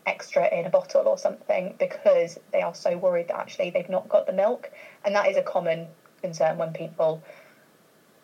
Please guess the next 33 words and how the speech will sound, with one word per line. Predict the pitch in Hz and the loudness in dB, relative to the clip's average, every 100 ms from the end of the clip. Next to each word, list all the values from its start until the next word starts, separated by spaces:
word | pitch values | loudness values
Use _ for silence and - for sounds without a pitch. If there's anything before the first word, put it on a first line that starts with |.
| - | -10
sort | - 170 - | 0 0 0
of | 190 180 | -10 -8
use | 180 170 - | -8 -8 -4
the | 170 165 165 175 | -2 0 -2 -2
behaviour | 208 - 208 202 196 180 | -4 0 0 2 0 0
of | |
the | 180 | 0
ba-, | 180 175 - | 2 2 -2
of | - | -2
the | 190 | 0
baby | 170 170 - 175 175 _ _ _ _ _ _ _ - | 0 0 -2 -2 -8 _ _ _ _ _ _ _ -8
as | 185 170 | -4 0
that | 220 208 175 | 0 0 2
worry | 175 165 160 170 - | 4 4 0 -4 0
that | 214 - - - _ - | 0 0 -6 -20 _ -8
they | |
haven't | 170 - 160 - - | -8 -4 -4 -4 0
got | - - - - _ _ - | 0 0 -8 -20 _ _ 0
the | |
milk | 175 - - | 4 2 2
supply. | - - 90 185 - _ - | -4 0 0 0 -6 _ -6
And | 165 160 160 - | -4 -4 -6 -4
that | - - | -4 -2
tends | - 170 | -6 -6
to | - | -6
be | |
very | 180 165 | -2 -2
common | 170 180 175 | -2 -4 -2
as | 180 180 | -6 -4
to | - 165 | 0 0
when | 165 165 165 165 | 2 0 0 -2
it | 151 - | -4 -6
starts. | - - 165 - - - - | -20 -4 -2 -2 -8 -10 -20